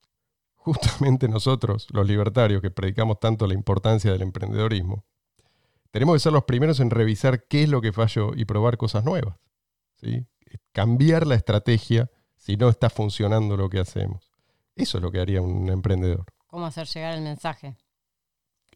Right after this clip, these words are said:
Speaker 1: Y tenemos que preguntarnos primero en qué fallamos.
Speaker 2: Sí, sí.
Speaker 1: Pero no, no con el propósito de echar culpas, sino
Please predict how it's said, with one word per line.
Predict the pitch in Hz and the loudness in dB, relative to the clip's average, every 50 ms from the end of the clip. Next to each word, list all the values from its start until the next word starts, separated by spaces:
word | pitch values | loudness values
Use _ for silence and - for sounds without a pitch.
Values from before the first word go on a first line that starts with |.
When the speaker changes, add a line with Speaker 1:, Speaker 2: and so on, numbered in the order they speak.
| _ _ | _ _
Speaker 1:
Y | 185 180 185 196 - - _ _ _ _ _ _ _ _ _ _ _ _ | 2 2 2 2 -2 -8 _ _ _ _ _ _ _ _ _ _ _ _
tenemos | 117 101 110 127 131 | 0 2 4 4 4
que | 123 | 4
preguntarnos | 123 120 117 117 131 131 135 107 | 2 0 0 -2 -2 -4 -4 -2
primero | - 127 131 156 165 | -2 -4 -2 -2 -2
en | 147 104 | -2 -2
qué | - 117 | -2 -4
fallamos. | 110 - - - - 160 151 107 87 87 - - - _ _ | -2 0 0 0 2 2 2 2 0 -2 -8 -14 -20 _ _
Speaker 2:
Sí, | _ - 180 165 | _ -16 -16 -14
sí. | - 175 175 151 - _ _ _ _ _ _ _ | -14 -14 -14 -16 -18 _ _ _ _ _ _ _
Speaker 1:
Pero | - 107 117 | -2 0 0
no, | 131 160 180 | 2 2 2
no | 190 196 202 | 2 2 2
con | 220 190 | 4 2
el | 156 131 | 2 2
propósito | - _ - 123 117 - - 135 143 - - 123 - - 110 | 0 _ 2 2 2 4 4 2 2 4 2 0 0 2 2
de | 107 107 104 - 113 113 | 2 2 0 -2 -4 -6
echar | 104 - - 120 117 110 | -6 -4 -2 -2 -2 -2
culpas, | - - 110 104 95 92 95 101 98 104 - - _ _ _ _ _ _ _ _ _ _ _ _ _ _ | -6 -8 -6 -4 -4 -4 -4 -4 -4 -6 -6 -12 _ _ _ _ _ _ _ _ _ _ _ _ _ _
sino | _ - - 113 127 165 175 185 | _ -4 0 2 2 2 2 0